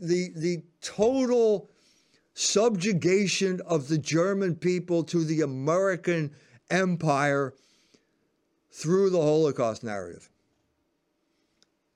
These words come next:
Pope Benedict should have gone and said, uh,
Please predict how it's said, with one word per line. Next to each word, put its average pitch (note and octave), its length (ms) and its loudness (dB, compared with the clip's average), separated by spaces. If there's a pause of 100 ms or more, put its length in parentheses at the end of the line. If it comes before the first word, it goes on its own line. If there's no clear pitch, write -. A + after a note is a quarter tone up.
(460)
Pope E3 240 -2
Benedict E3+ 380 0
should E3+ 140 -2
have C3 140 -6
gone C#3+ 460 -4
and B2 180 -8
said, A#2 400 -4 (720)
uh, A#2+ 280 -6